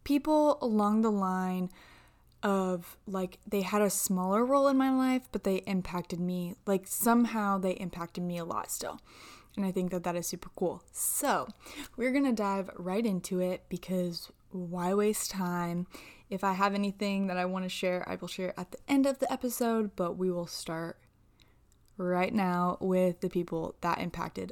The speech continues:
my life, part two. So I'm gonna start off strong, and I know I said, like, I literally just said that this is the people who had a smaller role in my life,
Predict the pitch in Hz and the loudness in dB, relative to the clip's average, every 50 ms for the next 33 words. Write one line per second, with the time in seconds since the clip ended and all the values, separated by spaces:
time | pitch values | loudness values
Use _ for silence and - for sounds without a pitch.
0 | - - 185 180 175 175 175 175 170 170 170 170 165 - - - - - - - | -8 -6 -6 -4 -4 -2 -4 -4 -4 -4 -4 -6 -8 -10 -16 -20 -20 -8 -2 2
1 | - 269 - - - - - - - - - - - - - - - - - - | 2 2 2 2 -2 -8 -8 -10 -12 -18 -20 -20 -20 -20 -20 -20 -20 -20 -20 -20
2 | - - - - - - - 247 247 247 240 240 233 226 - - - - _ - | -20 -20 -14 -8 0 2 4 4 4 4 4 2 0 -2 -4 -10 -20 -20 _ -20
3 | _ _ - - 254 311 359 - - - 220 208 208 202 190 - - - - - | _ _ -6 -2 0 0 0 0 2 4 4 6 6 4 2 0 -2 -6 -6 -8
4 | 180 170 170 165 165 165 165 165 165 165 170 190 - - _ _ - 202 202 196 | -8 -6 -4 -4 -2 -2 -2 -4 -4 -6 -8 -10 -14 -20 _ _ -4 -2 0 0
5 | 190 190 190 185 185 180 180 180 - - - - - - - 208 214 220 214 202 | 0 0 -2 -2 -2 -2 -4 -6 -8 -12 -20 -20 -12 -4 0 2 2 2 2 0
6 | - - - 208 190 190 190 190 185 - - 196 180 180 175 175 170 170 175 202 | -2 -2 0 0 2 2 0 0 -2 -4 -4 -4 -2 -2 -2 -2 -2 0 2 2
7 | 196 202 190 185 185 180 196 185 180 - - - 190 180 185 185 185 - - - | 4 4 2 2 0 0 0 0 -2 -2 -2 -2 -2 -2 -2 -4 -4 -8 -12 -10
8 | - - 180 175 175 - - - 190 180 - 190 185 180 175 185 - - 190 185 | -8 -6 -4 -4 -6 -4 -2 -2 0 2 2 0 0 0 -2 -4 -4 -4 -4 -2
9 | - 180 180 175 175 175 - - 190 185 180 170 160 165 180 175 170 165 - - | 2 2 2 2 2 0 0 2 4 4 4 2 0 -2 -4 -4 -4 -4 -4 -6
10 | - - 185 170 170 180 190 190 208 220 220 220 220 226 226 226 226 220 226 226 | -4 -2 -2 -2 0 0 0 0 2 2 4 4 4 4 4 2 2 2 0 -2
11 | - | -4